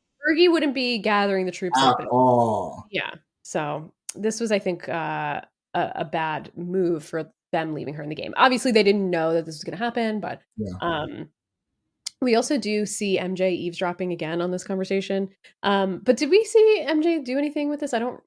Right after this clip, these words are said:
Speaker 1: actually remember if we saw her bring, oh, yeah, she did. M J did go spill the beans to Tr-, I wrote it down, my bad, um, to Trishelle, Kate, C T, and Sandra
Speaker 2: Yeah.
Speaker 1: that, um,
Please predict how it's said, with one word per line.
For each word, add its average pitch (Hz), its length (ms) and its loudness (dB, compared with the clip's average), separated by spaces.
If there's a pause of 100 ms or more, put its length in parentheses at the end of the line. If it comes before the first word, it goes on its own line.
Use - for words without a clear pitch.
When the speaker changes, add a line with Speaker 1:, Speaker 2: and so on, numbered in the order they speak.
Speaker 1:
actually 190 280 -6
remember 156 420 -4
if 147 120 -10
we 165 60 -6
saw 160 220 -6
her 147 360 -8
bring, - 340 -10
oh, 220 60 8
yeah, 240 140 8
she - 180 -2
did. 190 260 4 (160)
M 233 140 6
J 269 320 4
did 247 300 4
go 214 160 4
spill 196 240 0
the 185 80 -4
beans 151 320 -4
to 170 160 -6
Tr-, 156 240 -12
I 165 100 -4
wrote 151 160 -6
it 143 60 -12
down, - 300 -16 (100)
my - 120 -14
bad, - 200 -12 (360)
um, 170 480 0
to 220 120 -2
Trishelle, 208 520 4
Kate, 180 320 -2
C 196 180 -6
T, 170 360 -2
and 160 160 -4
Sandra 156 560 -4 (180)
Speaker 2:
Yeah. 147 140 -2 (540)
Speaker 1:
that, 143 240 -4
um, 143 260 -12